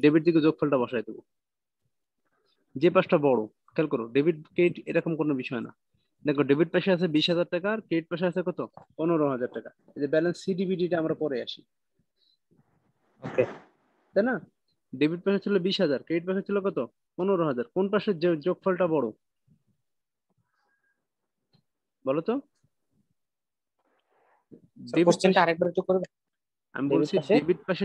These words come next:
Speaker 1: ছিল বিশ হাজার, credit পাশে
Speaker 2: জি।
Speaker 1: ছিল পনেরো হাজার। কোন পাশের
Speaker 2: হুম।
Speaker 1: যোগফলটা বড়? বলো তো,
Speaker 2: কোন পাশের
Speaker 1: ডেবিট
Speaker 2: যোগফলটা,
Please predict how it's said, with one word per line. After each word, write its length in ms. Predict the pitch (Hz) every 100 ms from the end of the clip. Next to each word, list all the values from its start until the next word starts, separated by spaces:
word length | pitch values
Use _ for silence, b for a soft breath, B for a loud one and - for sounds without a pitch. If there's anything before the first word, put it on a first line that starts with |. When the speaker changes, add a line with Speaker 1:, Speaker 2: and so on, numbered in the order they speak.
| -
Speaker 1:
ছিল 120 | 190 190 160
বিশ 120 | 160 139
হাজার, 200 | 110 - _ _ _ _ _ _ _ _ _ -
credit 280 | 165 190 190
পাশে 160 | 190 196
Speaker 2:
জি। 60 | -
Speaker 1:
ছিল 140 | 208 240 262 - _ _
পনেরো 320 | 190 202 175 139
হাজার। 220 | 107 110 - _ _ _ _ _ _ _ _ -
কোন 140 | 220 220
পাশের 220 | 214 214
Speaker 2:
হুম। 60 | 175
Speaker 1:
যোগফলটা 380 | 180 - 180 175 139
বড়? 120 | 110 107 _ _ _ _ _ _ _ _ _ _ _ _ _ _ _ _ _ _ _ _ _ - -
বলো 140 | 143 170
তো, 40 |
Speaker 2:
কোন 80 | 196 151
পাশের 180 | 185
Speaker 1:
ডেবিট 80 | 180
Speaker 2:
যোগফলটা, 340 | 208 - 214